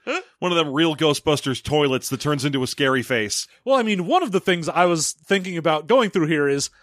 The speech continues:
Speaker 1: uh, reading the book, I went, "Okay, well, what would I say if I was doing, like, this game and running it is the cause of this apocalypse or why things are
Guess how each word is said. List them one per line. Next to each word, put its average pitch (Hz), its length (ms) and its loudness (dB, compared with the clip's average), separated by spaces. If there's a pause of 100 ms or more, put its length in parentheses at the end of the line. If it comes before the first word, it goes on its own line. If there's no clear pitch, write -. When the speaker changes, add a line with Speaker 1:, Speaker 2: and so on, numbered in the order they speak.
(440)
Speaker 1:
uh, 151 400 2
reading 214 380 0
the 170 80 0
book, 170 240 0
I 151 60 0
went, 143 200 -6
"Okay, 170 260 -2
well, 127 220 -8
what 208 200 2
would 247 200 2
I 160 260 0
say 120 580 -2 (680)
if 170 140 -4
I 180 120 4
was 165 180 0
doing, 156 440 -2
like, 135 400 -4
this 143 420 0
game 151 340 0
and 143 180 -8
running 196 280 0
it 151 180 0 (440)
is 190 180 0
the 170 80 -4
cause 180 500 2
of 151 160 -4
this 151 380 0
apocalypse 165 600 0
or 160 80 2
why 160 340 0
things 160 380 -6
are 143 380 2